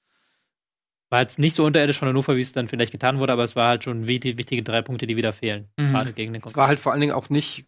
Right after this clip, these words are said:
Speaker 3: finde, man kann nicht sagen, irgendwie, dass das eine Mannschaft ist, die sich schon aufgegeben hat bei Hannover. Finde ich,
Speaker 1: Mhm.
Speaker 3: finde ich nicht. Also es ist nicht eine Mannschaft, eine, eine, man sieht nicht eine Leistung von einer Mannschaft, die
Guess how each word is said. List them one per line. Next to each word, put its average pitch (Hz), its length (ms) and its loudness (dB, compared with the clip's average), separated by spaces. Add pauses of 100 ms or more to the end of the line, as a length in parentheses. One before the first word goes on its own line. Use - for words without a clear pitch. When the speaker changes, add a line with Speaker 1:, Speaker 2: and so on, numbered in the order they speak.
(140)
Speaker 3:
finde, 139 320 0
man 127 120 -2
kann 143 140 2
nicht 165 160 2
sagen, 147 320 4
irgendwie, 143 240 0
dass 131 180 0
das - 160 -6
eine 131 120 -2
Mannschaft 135 460 0
ist, - 200 -14
die 123 60 -10
sich 113 100 -4
schon 113 140 -4
aufgegeben 113 500 -4
hat 104 140 -12
bei 107 100 -4
Hannover. 107 400 -8
Finde 139 220 -2
ich, - 120 -6
Speaker 1:
Mhm. 123 160 -16
Speaker 3:
finde 127 180 -2
ich - 100 -4
nicht. 127 260 -2
Also 110 140 -4
es - 120 -8
ist 139 120 -10
nicht 156 200 0
eine 156 60 0
Mannschaft, 139 420 0
eine, 131 260 2
eine, 127 140 2
man 113 540 -6
sieht 147 140 -8
nicht 139 100 -2
eine 151 100 4
Leistung 143 360 4
von 139 220 -2
einer 127 120 2
Mannschaft, 131 400 0
die 120 180 0